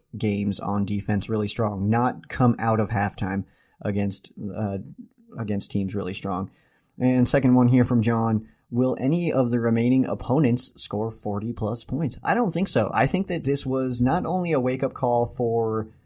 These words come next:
for the players, I think it was a wake-up call for Wade. And Wade Phillips doesn't give up forty-five points in a game, you know what I mean? So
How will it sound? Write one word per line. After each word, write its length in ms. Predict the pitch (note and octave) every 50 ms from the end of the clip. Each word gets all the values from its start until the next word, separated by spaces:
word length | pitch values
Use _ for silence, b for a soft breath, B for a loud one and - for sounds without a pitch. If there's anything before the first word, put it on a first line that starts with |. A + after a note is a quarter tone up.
| B B B B B -
for 160 | - C3+ C3+
the 160 | A2 A#2+ A2+
players, 500 | A2 - - A#2 A2+ A#2+ C#3 F3 F#3 E3+
I 100 | C3+ C3
think 140 | C3 F3+ G3
it 40 | A3+
was 80 | A3+
a 40 | A#3
wake-up 280 | G#3+ G3 - F#3+ - -
call 180 | E3 D#3+ E3
for 160 | E3 F3 D#3
Wade. 400 | A#2+ G#2 G#2 A2 C3+ D#3 A2+ G2+
And 420 | - - A2+ A#2+ A#2 A2+ A2+ G#2+ A2 -
Wade 400 | - G#2+ G#2+ A2+ A2+ - A3+ -
Phillips 400 | - - C3 A#2+ A2+ A2 A2 -
doesn't 280 | - A2+ G#2+ A2+ A2 G#2
give 200 | - G#2 F#2 F#2+
up 160 | D#2 - -
forty-five 760 | - - A2+ G#2 F2 F2 E2 - - G#2+ F#2 - - - -
points 320 | - A2 G2 G2 F#2+ -
in 100 | G#2+ F2+
a 100 | C#2 D2+
game, 480 | G#2 - G#2+ G2+ F#2+ G2+ G#2 A2+ C3 C#3+
you 80 | C#3+
know 80 | D3 E3
what 100 | E3+ E3+
I 40 | F3
mean? 260 | F3 E3+ F3 E3+ E3+
So 380 | E3 - D#3 C#3+ C3+ C3 B2+